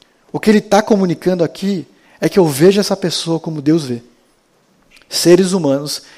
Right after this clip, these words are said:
criados à imagem dele, quebrados e imperfeitos, de formas diferentes como eu sou. Mas são seres humanos, criados à imagem de Deus. Deus decidiu estar em nosso meio,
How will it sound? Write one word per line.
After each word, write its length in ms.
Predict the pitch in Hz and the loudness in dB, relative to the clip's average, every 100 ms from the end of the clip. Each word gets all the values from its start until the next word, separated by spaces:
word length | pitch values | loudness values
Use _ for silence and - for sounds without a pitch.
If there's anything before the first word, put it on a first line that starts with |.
| _ - | _ -2
criados 560 | 185 165 156 190 175 | 4 6 6 4 2
à 60 | 175 | -2
imagem 340 | 156 156 160 | 0 -2 -4
dele, 320 | 143 123 123 - - _ | -4 -4 -4 -12 -20 _
quebrados 580 | - 202 156 180 202 214 | 4 6 8 8 8 6
e 40 | 208 | 0
imperfeitos, 680 | 214 190 - 143 139 - - - | -2 -2 -2 -4 -4 -8 -12 -16
de 120 | 165 170 | -6 -6
formas 460 | - 202 214 190 | 2 4 4 2
diferentes 520 | 185 - 170 180 - | -2 -4 -2 -2 -6
como 280 | - 180 175 | -6 -2 2
eu 100 | 180 | 2
sou. 340 | 185 139 123 - _ _ - _ | 0 -6 -8 -12 _ _ -20 _
Mas 160 | 147 147 | -2 -2
são 160 | 156 | -2
seres 380 | 135 - 180 196 | -4 -2 0 0
humanos, 440 | 214 156 135 139 - - _ | -4 -4 -6 -12 -18 -20 _
criados 480 | - 170 156 175 156 | 2 6 6 4 2
à 40 | |
imagem 280 | 165 151 147 | -2 -2 -4
de 100 | 151 | -8
Deus. 380 | 131 123 - - _ _ _ - - _ _ _ | -10 -10 -14 -20 _ _ _ -20 -20 _ _ _
Deus 560 | 139 156 190 - - - _ - | 4 4 4 -4 -12 -16 _ 2
decidiu 460 | 175 - 143 190 | 2 2 -2 -4
estar 320 | 202 - 185 | -4 -4 -4
em 40 | 180 | -2
nosso 300 | 180 - 190 | -6 -6 -8
meio, 240 | 131 135 | -6 -8